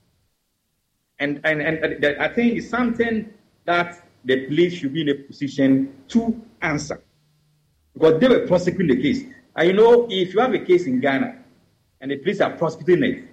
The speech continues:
If you sit in Accra as the Attorney General, you may not know everything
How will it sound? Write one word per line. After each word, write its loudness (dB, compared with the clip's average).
If -8
you 2
sit -2
in -2
Accra -2
as -8
the -4
Attorney -4
General, 0
you 0
may 0
not 6
know 4
everything -2